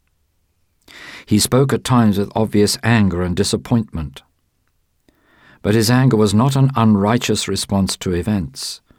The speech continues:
He was expressing my righteous indignation. He warned the Pharisees and other religious leaders that they were in danger of cursing themselves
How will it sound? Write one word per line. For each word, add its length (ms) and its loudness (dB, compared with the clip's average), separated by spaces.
He 180 0
was 140 0
expressing 680 -4
my 160 -6
righteous 560 -6
indignation. 800 -8
He 140 2
warned 260 2
the 60 2
Pharisees 580 2
and 100 2
other 220 0
religious 460 0
leaders 400 2
that 140 -2
they 160 0
were 140 0
in 220 -2
danger 440 2
of 120 -2
cursing 420 0
themselves 560 -6